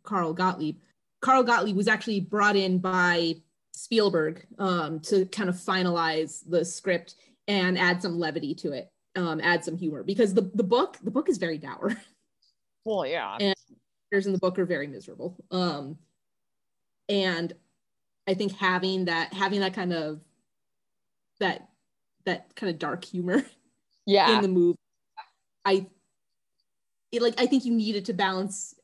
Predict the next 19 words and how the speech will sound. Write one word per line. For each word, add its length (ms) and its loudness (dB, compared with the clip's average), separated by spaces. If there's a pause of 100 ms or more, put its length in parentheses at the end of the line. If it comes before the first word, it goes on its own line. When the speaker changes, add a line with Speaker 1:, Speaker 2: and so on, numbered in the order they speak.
Speaker 1:
everything 300 0
else 180 -10
out, 160 -10
because 260 2
it 100 4
is 100 4
a 40 0
pretty 200 2
gruesome 540 -4 (640)
movie. 300 -2
Like, 160 0
it's 120 -4
Speaker 2:
Oh, 40 4
Speaker 1:
not, 200 4
Speaker 2:
yeah. 140 2
Speaker 1:
it's 120 -4
not 220 0 (480)
graphic. 540 0 (920)
Um, 560 0